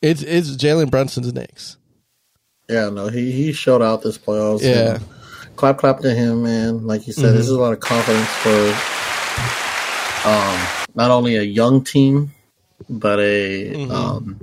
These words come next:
Speaker 2: growing team. And
Speaker 1: The
Speaker 2: with
Speaker 1: question
Speaker 2: him,
Speaker 1: What?
Speaker 2: oh, go ahead, go
Speaker 1: No,
Speaker 2: ahead.
Speaker 1: you go ahead.
Speaker 2: I was just gonna say, with him, Randall, maybe keep Hart,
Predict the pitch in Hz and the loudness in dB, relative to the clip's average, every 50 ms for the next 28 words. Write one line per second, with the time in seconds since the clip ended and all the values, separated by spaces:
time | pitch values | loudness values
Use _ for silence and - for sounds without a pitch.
0 | - - - - 127 120 117 120 123 123 120 - - 127 127 127 131 131 135 - | -18 -16 -4 0 2 2 2 2 0 -2 -2 -4 -6 -6 -4 -4 -4 -4 -6 -8
1 | - _ _ - 117 104 101 101 104 107 107 127 139 - - - _ _ 107 104 | -10 _ _ -10 -8 -8 -8 -10 -12 -14 -14 -16 -16 -18 -18 -20 _ _ -20 -20
2 | 104 _ - - - - _ _ _ - - _ _ - - - - - _ _ | -20 _ -20 -20 -20 -20 _ _ _ -20 -20 _ _ -20 -20 -20 -20 -20 _ _
3 | _ _ - 156 - - 254 269 226 - 180 165 185 202 208 220 233 - - _ | _ _ -2 0 2 4 4 4 6 6 6 6 6 6 6 6 4 4 -2 _
4 | _ _ _ _ _ _ _ _ - 147 127 117 - - - 131 117 110 110 110 | _ _ _ _ _ _ _ _ -2 -2 -2 -2 -4 -6 -4 -4 -2 -2 0 -2
5 | 110 120 123 120 123 120 131 127 127 139 147 143 139 123 113 113 117 117 - _ | -2 -2 -4 -2 -2 0 0 0 0 -2 -4 -8 -8 -10 -12 -12 -16 -18 -20 _
6 | _ - - - - _ _ _ _ _ _ - - 131 135 139 143 156 143 139 | _ -20 -20 -20 -20 _ _ _ _ _ _ 2 4 6 6 6 4 4 2 2
7 | - 120 113 110 107 110 131 139 151 151 151 156 151 - - _ _ _ - - | 4 4 4 4 2 2 2 4 4 4 2 2 0 -4 -8 _ _ _ -20 -20
8 | - - - _ _ _ - 117 120 123 120 117 117 117 117 113 113 113 113 110 | -20 -20 -20 _ _ _ -4 -2 0 0 0 2 2 2 2 4 2 2 0 -2
9 | 113 120 120 117 113 113 113 110 - 120 117 104 107 117 113 110 113 110 110 107 | -2 -2 -2 -2 -2 -2 -4 -4 -2 -4 -4 -2 -2 -2 0 0 2 0 0 -2
10 | 120 139 - | -4 -6 -10